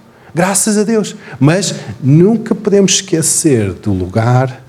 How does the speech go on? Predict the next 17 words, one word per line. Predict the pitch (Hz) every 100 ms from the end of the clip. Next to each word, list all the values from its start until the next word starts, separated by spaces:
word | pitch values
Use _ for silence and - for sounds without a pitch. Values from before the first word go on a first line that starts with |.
| -
de | 117
intimidade | 117 117 113 117 117
com | - 123
o |
Senhor. | 120 - 139 143 - - - _ _ -
Aquela | - 117 139 127
boa | 110 135 156 156
parte. | - 143 117 - - - - - - - - - - - _ -
E | 113
logo | 113 139 139 143
ali | 120 113
vamos | 110 120 120
sentir | - 113 - 107 107
completamente | - 110 - 110 107 117 110 107
que | -
a |
nossa, | 113 117 120 120